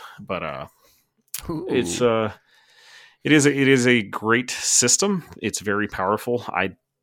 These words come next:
Speaker 1: you know, obviously there is nothing that has tapped into the full power of this console. I can't wait to see what, uh,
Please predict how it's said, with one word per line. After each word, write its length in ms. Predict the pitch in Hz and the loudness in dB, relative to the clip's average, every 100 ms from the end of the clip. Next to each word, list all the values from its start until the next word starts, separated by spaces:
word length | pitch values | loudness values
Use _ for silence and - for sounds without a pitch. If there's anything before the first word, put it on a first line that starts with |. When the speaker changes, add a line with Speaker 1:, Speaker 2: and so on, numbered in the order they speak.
| _ | _
Speaker 1:
you 120 | 98 | -8
know, 240 | 87 78 - | -8 -10 -6
obviously 480 | 87 87 87 92 90 | -6 -4 -6 -6 -6
there 220 | 90 87 | -4 -4
is 160 | 82 | -6
nothing 420 | 87 87 87 90 85 | -8 -10 -8 -10 -8
that 100 | 82 | -8
has 140 | 87 | -8
tapped 360 | - 95 87 92 | -6 -4 -6 -8
into 240 | 87 98 | -8 -10
the 100 | 80 | -12
full 240 | - 92 85 | -12 -12 -10
power 400 | - 85 87 87 | -8 -8 -6 -8
of 120 | 90 | -8
this 180 | 92 - | -8 -8
console. 560 | 95 92 - 95 110 - - - - | -8 -6 -6 -6 -8 -16 -20 -20 -10
I 100 | 92 | -10
can't 280 | - 95 69 | -4 -6 -4
wait 180 | 87 - | -6 -6
to 100 | - | -6
see 420 | - 92 85 - | -4 -4 -6 -10
what, 320 | 92 87 80 - 80 | -10 -8 -8 -10 -14
uh, 240 | 78 76 | -12 -12